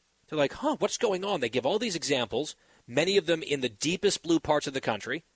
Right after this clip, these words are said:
dominated by the Democratic Party and their patrons in the teachers' unions. And then we get to the other side of the coin.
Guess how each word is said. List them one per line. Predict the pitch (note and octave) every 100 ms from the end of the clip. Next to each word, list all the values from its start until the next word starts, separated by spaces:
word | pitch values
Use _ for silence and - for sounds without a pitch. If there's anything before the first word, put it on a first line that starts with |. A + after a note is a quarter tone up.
| _ _ _
dominated | A2 C#3+ F3 F#3 F#3
by | E3+
the | E3
Democratic | C#3+ D3 D3 D#3+ E3 -
Party | B2 A2+ C3 - -
and | A#2+
their | C#3 F#3
patrons | - G#3 G3+ F#3+
in | F3+
the | E3+
teachers' | G3+ A3 E3 B2
unions. | G#2+ A2 - -
And | - D3+
then | G#3
we | G#3+
get | G3 -
to | F#3+
the | D#3+
other | A3 E4
side | C#4 F3
of | C3+
the | A#2+
coin. | - C3+